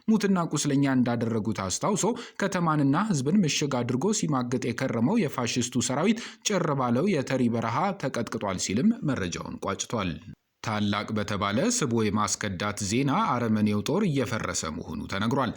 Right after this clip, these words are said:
ህዳር ስድስት ቀን ሁለት ሺ አስራ ስምንት ዓመተ ምህረት ከሃያ አራተኛ ክፍለ ጦር ደባይ ጮቄ ሻለቃ በተሰማው መረጃ፣ በዛሬው ዕለት ስመኘው ቢሰጥ አሰፋ የተባለ ወጣት የአገዛዙ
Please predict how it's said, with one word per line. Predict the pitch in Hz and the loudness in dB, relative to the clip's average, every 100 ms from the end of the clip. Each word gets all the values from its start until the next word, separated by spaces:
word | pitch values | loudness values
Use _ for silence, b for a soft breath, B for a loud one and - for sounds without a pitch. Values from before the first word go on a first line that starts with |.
| B | B
ህዳር | B 101 92 | B -4 -2
ስድስት | - 90 82 - | -4 -4 -4 -4
ቀን | - 185 | 0 2
ሁለት | 233 123 | 2 0
ሺ | - | -2
አስራ | 98 95 98 | -2 -2 -4
ስምንት | - 101 98 90 | -2 0 0 0
ዓመተ | 95 - 92 | 0 0 -2
ምህረት | 104 202 | -2 -2
ከሃያ | - 127 | -2 -2
አራተኛ | 107 107 101 98 101 | -2 -4 -2 -2 -2
ክፍለ | 98 98 104 | -4 -4 -4
ጦር | 151 196 | 0 0
ደባይ | 160 113 104 92 | 0 0 -2 -2
ጮቄ | 110 98 101 | -2 -4 -4
ሻለቃ | - 104 107 170 196 | -4 -2 -2 -2 -2
በተሰማው | 139 110 110 98 90 92 87 | 0 -2 -2 -2 -2 -2 -2
መረጃ፣ | 101 139 196 202 B B | 0 0 0 -2 B B
በዛሬው | 196 190 151 143 131 | 0 2 2 2 2
ዕለት | 117 196 | 2 0
ስመኘው | - 170 143 127 120 | 0 2 4 4 4
ቢሰጥ | 110 107 117 113 | 4 0 0 -2
አሰፋ | 104 120 - 127 | -2 -4 -4 -2
የተባለ | 196 135 113 104 110 196 | -2 -2 -2 0 0 0
ወጣት | 131 - 139 190 | 0 -2 -4 -2
የአገዛዙ | 123 113 110 104 | -2 -2 -2 -2